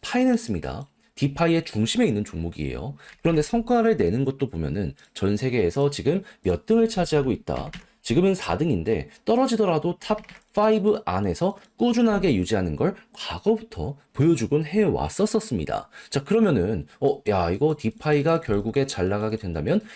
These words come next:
얘는 중심에 있는 종목으로서 수혜를 받게 될 수밖에 없겠네. 이렇게 생각을 할 수 있겠죠. 근데 디파이 어떠한 예고가 있었죠? 트럼프가 대통령으로 시작을 하면서 규제 완화해주겠다 예고가 되어 있었었습니다.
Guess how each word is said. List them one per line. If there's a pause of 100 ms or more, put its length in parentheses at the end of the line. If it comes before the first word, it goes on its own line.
얘는
중심에
있는
종목으로서 (200)
수혜를
받게
될
수밖에
없겠네. (180)
이렇게
생각을
할
수
있겠죠. (180)
근데
디파이 (140)
어떠한
예고가
있었죠? (240)
트럼프가
대통령으로 (100)
시작을
하면서 (100)
규제
완화해주겠다 (220)
예고가
되어
있었었습니다.